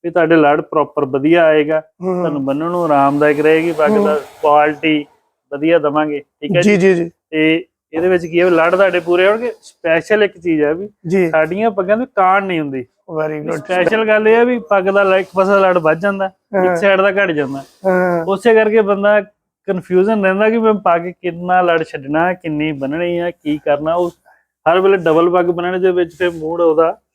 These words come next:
Speaker 2: <laughs> ਡਿਸ-
Speaker 1: ਹੋ ਜਾਂਦਾ, ਠੀਕ ਹੈ।
Speaker 2: ਠੀਕ ਹੈ।
Speaker 1: ਤੇ ਇਸ ਕਰਕੇ ਪੱਗ ਦੀ ਸਪੈਸ਼ਲ ਆਪਣੇ ਇਹ ਗੱਲ ਵੀ ਪੱਗ ਦੇ ਵਿੱਚ ਕਾਣ ਨਹੀਂ ਹੋਊਗੀ, ਦੋਨੇ
Speaker 2: ਓਕੇ।
Speaker 1: ਪਾਸੇ ਲੜ ਪ੍ਰੋਪਰ ਆਉਣਗੇ ਜੀ।
Speaker 2: ਹੂੰ।
Speaker 1: ਤੇ ਪੱਗਾਂ ਦੇ ਸ਼ੇਡ ਵੀ ਏਦਾਂ
Speaker 2: ਸ਼ੇਡ ਤਾਂ
Speaker 1: ਨਵੇਂ
Speaker 2: ਬਹੁਤ
Speaker 1: ਜੋ
Speaker 2: ਲੱਗੇ, ਸ਼ੇਡ ਬਹੁਤ ਲੱਗੇ ਆ।
Speaker 1: ਮੁੰਡੇ ਲਾਈਕ
Speaker 2: ਇੱਕ ਵਾਰੀ ਮੈਂ
Speaker 1: ਕਰਦੇ ਆ।
Speaker 2: ਝਾਤੀ ਮਰਾ ਵੀ ਦਿੰਦਾ ਆ।
Speaker 1: ਹਾਂਜੀ, ਤੇ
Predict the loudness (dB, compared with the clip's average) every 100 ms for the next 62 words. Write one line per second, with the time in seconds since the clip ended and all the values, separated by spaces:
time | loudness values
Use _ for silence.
0 | -4 0 2 2 0 0 2 2 0 0
1 | -2 -2 0 0 0 -6 _ _ _ -8
2 | -6 -4 -4 0 0 2 0 2 0 0
3 | -2 -4 0 0 2 0 0 0 -6 -2
4 | 0 0 -2 -4 -4 -4 -8 _ 0 0
5 | -2 -2 -4 -6 -14 _ _ -4 -2 0
6 | 0 2 2 2 0 -2 -2 0 2 2
7 | 0 -4 -4 -10 _ -12 -12 -12 -8 -6
8 | -4 -2 0 -2 0 2 2 2 0 0
9 | 0 0 -2 -2 -16 -8 2 4 4 2
10 | 4 4 4 4 2 0 2 2 2 2
11 | 2 2 2 0 0 0 0 0 0 2
12 | 2 4 4 4 2 2 2 2 2 0
13 | 0 0 0 -4 _ _ _ -16 -16 -18
14 | _ _ _ _ _ _ _ -8